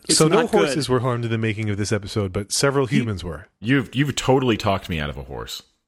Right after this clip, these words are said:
Speaker 1: The romanticism of the Old West, I'm just saying the horses were not that, that good. The ones you see in the movies, those are really well-trained horses.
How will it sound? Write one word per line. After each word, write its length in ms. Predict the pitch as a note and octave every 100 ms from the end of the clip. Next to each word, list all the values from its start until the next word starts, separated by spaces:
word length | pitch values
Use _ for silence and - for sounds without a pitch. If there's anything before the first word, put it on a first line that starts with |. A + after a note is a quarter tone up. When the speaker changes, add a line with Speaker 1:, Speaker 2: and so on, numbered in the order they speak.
| _ _ _
Speaker 1:
The 180 | G#3 E3+
romanticism 840 | E3 F3+ F3+ G#3 G#3+ - E3+ D#3+
of 80 | C#3
the 100 | C#3+
Old 220 | D#3 C#3+
West, 300 | D3 C3+ -
I'm 80 | C#3
just 200 | D#3 D#3
saying 280 | E3 D3 B2+
the 80 | A#2+
horses 560 | D3 C#3+ D3 B2+ A#2
were 120 | C#3
not 240 | B2+ B2 B2
that, 180 | A#2 A2 - _
that 220 | A#2 A2+
good. 140 | - B2
The 80 |
ones 220 | C#3 E3+ F3
you 80 |
see 120 | D#3+ F#3+
in 60 |
the 60 | D#3+
movies, 320 | D3+ D#3+ D#3
those 160 | D#3+ C3+
are 60 |
really 420 | A#2 A2+ C3+ B2+
well-trained 420 | A#2+ A#2 G#2+ A#2+ A2+
horses. 300 | A#2 G#2+